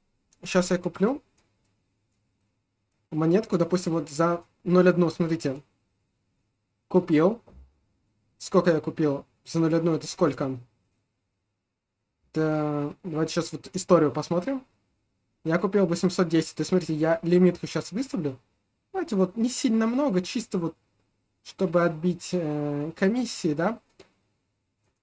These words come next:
Я поставлю вот восемьсот десять.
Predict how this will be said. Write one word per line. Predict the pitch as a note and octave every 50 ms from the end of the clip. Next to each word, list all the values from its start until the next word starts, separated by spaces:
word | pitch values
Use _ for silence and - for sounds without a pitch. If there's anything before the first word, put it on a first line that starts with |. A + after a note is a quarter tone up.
| _ -
Я | G#3 E3 - - E3+ E3+ G#3 A3+
поставлю | A3 - F3+ - - - F#3 F#3 F#3+ F#3 F3+ F3+ F3+ F#3 F3+ E3+ D#3+ C#3+ _ _ _ _ _ _ _ _ _ _ _ _ _ _ _ _ _ _ _ _ -
вот | E3 E3+ D3+ - -
восемьсот | D3+ D#3+ D#3+ D#3 - E3 C#3+ - - - E3+ D#3+ D3+
десять. | D#3+ A3 C4 B3+ C4 - B3 - - -